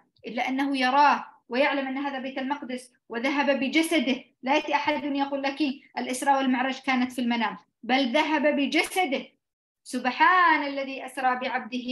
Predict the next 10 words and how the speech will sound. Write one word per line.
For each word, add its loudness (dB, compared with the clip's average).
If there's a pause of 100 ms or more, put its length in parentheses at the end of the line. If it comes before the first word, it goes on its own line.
(200)
ليلاً 2 (260)
من -6
المسجد -4
الحرام 4 (440)
إلى 0
المسجد -4
الأقصى -8
الذي -10
باركنا -10
حوله -14